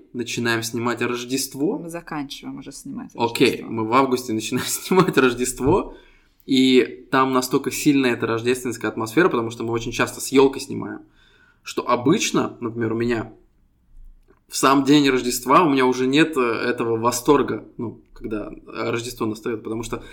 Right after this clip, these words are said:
Speaker 1: вся эта, эта атмосфера я уже пережил, э, в августе и в сентябре.
Speaker 2: Да.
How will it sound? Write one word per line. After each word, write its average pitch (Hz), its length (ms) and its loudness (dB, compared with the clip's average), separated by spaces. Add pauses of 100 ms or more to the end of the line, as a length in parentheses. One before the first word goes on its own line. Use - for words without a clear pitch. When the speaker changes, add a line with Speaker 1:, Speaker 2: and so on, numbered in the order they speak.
(140)
Speaker 1:
вся 131 340 4
эта, 123 280 -2
эта 117 180 0
атмосфера 123 500 4
я 139 120 8
уже 131 160 2
пережил, 135 680 6
э, 113 520 -2
в 110 300 -12
августе 135 640 4
и 117 40 -2
в - 40 -12
сентябре. 120 600 -4 (180)
Speaker 2:
Да. 170 400 -10